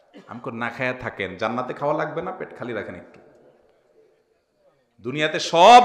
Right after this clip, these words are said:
দিয়ে পেট ভরবেন, হালাল হারাম বাজ বিচার ছাড়া, আবার জান্নাতেরও জিহ্বা দেখাবেন, অপেক্ষা করবেন জান্নাতের জন্য, জিহ্বা বড় করবেন, হবে না। অতএব মিথ্যা না বলে ব্যবসা করা, এটা এই যুগে miracle।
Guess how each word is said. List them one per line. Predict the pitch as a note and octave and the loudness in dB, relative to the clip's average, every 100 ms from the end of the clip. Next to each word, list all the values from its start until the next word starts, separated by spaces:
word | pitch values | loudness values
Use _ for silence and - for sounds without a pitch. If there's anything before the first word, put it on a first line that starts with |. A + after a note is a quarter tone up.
| B3+ | 8
দিয়ে | B3+ | 6
পেট | B3+ A3 G3+ | 6 4 8
ভরবেন, | B3 C4 A#3+ | 8 8 6
হালাল | G#3 A#3+ | 8 8
হারাম | A3+ B3 A#3+ | 8 6 6
বাজ | A3+ | 4
বিচার | G#3+ A3 A3+ | 2 -4 -4
ছাড়া, | A#3 G#3 | 0 0
আবার | F#3+ F#3+ | 0 0
জান্নাতেরও | C#3+ D#3+ E3+ F3+ G#3+ | 2 2 2 0 -2
জিহ্বা | G#3+ F3+ A3 | -2 -2 -2
দেখাবেন, | A3 A#3 C#4+ - - - - - - - - - - - - - - _ _ | 0 2 2 2 -4 -16 -20 -20 -20 -20 -20 -20 -20 -20 -20 -20 -20 _ _
অপেক্ষা | - F3 - | -10 -8 -8
করবেন | G3 G3+ A3+ E3+ | -6 -4 -4 -4
জান্নাতের | E3+ F#3 F#3+ F#3+ | -6 -6 -10 -8
জন্য, | A3+ C4+ - - - - - - - _ _ - | -10 -10 -16 -20 -20 -20 -20 -20 -20 _ _ -14
জিহ্বা | B2+ D#3 | -6 -6
বড় | F3+ F#3 | -4 -8
করবেন, | F#3 G#3+ - | -10 -12 -14
হবে | - E2+ | -18 -20
না। | - - - - _ _ _ | -20 -20 -20 -20 _ _ _
অতএব | C3+ F3+ D3 - - - - - - - - _ _ | -6 -4 -4 -6 -16 -20 -20 -20 -20 -20 -20 _ _
মিথ্যা | C3 A3 - - D4 C4 | -6 -4 -4 4 4 6
না | G#3+ G#3+ | 4 4
বলে | G#3+ A3 B3 | 6 4 4
ব্যবসা | G3+ F#3+ - A#3+ | 4 0 0 -2
করা, | A#3 D#3 C#3 E3+ B3+ C4 | 0 0 2 2 2 0
এটা | E3+ F#3+ | -2 0
এই | F#3 | 0
যুগে | F3 F3 | 0 -2
miracle। | C#3 F3+ G3 C#3 | 4 6 6 4